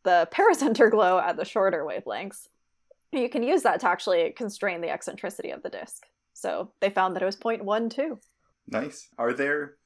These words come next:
Speaker 2: volatiles in these materials? Do they break apart as they get closer to the,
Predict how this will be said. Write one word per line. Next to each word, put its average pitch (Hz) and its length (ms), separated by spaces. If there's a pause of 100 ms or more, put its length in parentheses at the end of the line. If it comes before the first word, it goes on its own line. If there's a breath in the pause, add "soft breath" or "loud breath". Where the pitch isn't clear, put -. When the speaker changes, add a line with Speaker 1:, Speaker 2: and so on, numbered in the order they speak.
(160)
Speaker 2:
volatiles 120 680
in 107 160
these 110 120
materials? 107 720
Do 117 80
they 127 120
break 107 280
apart 104 340
as 101 140
they 101 80
get 95 160
closer 101 320
to 101 120
the, 98 180